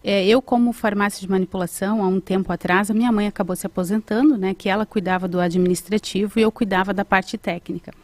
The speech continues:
Então, é, eu montei uma equipe técnica, que são esses farmacêuticos que estão lá comigo, e eu me dediquei só à parte administrativa. Nesse meio tempo, eu fiz um outro curso também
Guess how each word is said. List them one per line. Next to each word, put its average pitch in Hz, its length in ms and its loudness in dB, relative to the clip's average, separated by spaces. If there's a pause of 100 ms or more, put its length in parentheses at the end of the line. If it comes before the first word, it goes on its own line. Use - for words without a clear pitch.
(680)
Então, 208 720 2
é, 196 380 2
eu 208 100 4
montei 233 400 2
uma 269 120 4
equipe 226 280 -6
técnica, 277 420 0
que - 120 -16
são 185 180 -4
esses 175 240 -10
farmacêuticos 180 720 -8
que - 80 -18
estão 175 240 -8
lá 170 100 -4
comigo, 233 460 -2 (480)
e 233 160 2
eu 240 260 2
me 262 120 2
dediquei 247 360 0
só - 180 -4
à 240 80 0
parte 214 340 -4
administrativa. 214 960 -4 (1500)
Nesse 247 320 2
meio 269 260 4
tempo, 214 400 -4
eu 202 60 -2
fiz 214 260 -6
um 214 120 0
outro 226 220 -6
curso 220 400 -4
também 196 480 -4